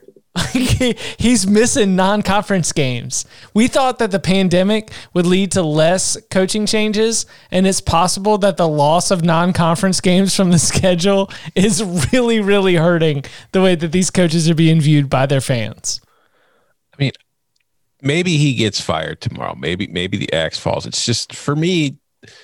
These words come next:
Speaker 1: After
Speaker 2: is
Speaker 1: two fifteen P M, please.
Speaker 2: <laughs> This is just like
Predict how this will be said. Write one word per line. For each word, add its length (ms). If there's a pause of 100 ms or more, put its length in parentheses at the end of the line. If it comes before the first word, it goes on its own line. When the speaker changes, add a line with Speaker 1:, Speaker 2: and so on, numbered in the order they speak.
(560)
Speaker 1:
After 460
Speaker 2:
is 100
Speaker 1:
two 180
fifteen 480
P 180
M, 160
please. 520 (320)
Speaker 2:
<laughs> 80 (1200)
This 180
is 140
just 240
like 200